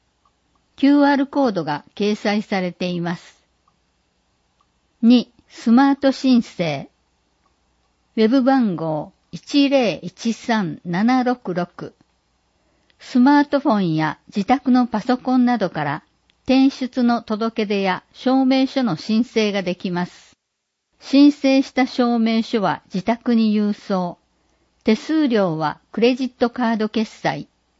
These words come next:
申請できる証明書。五種類あります。一、転出届。二、住民票の写し。三、印鑑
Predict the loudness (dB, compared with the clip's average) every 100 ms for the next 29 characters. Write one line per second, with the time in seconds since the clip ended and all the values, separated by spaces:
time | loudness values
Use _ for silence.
0 | _ _ _ _ _ _ -2 4 6 4
1 | 2 2 2 0 -2 -4 -2 0 2 2
2 | 0 -2 -4 -6 -8 _ _ _ _ _
3 | _ _ _ _ _ _ -2 0 0 0
4 | 0 0 -2 -2 -2 -6 -14 _ _ _
5 | _ _ _ _ -10 -8 -2 -2 -4 _
6 | _ _ 0 4 6 4 0 -6 -2 -2
7 | -2 -6 -10 -10 _ _ _ _ _ _
8 | _ _ _ _ -2 0 0 -4 _ _
9 | _ -8 2 4 6 6 4 4 2 0
10 | 0 0 -4 -6 -8 -6 -10 -10 _ _
11 | _ _ _ _ _ _ _ _ -2 0
12 | 0 -4 _ _ _ 0 4 4 4 4
13 | 4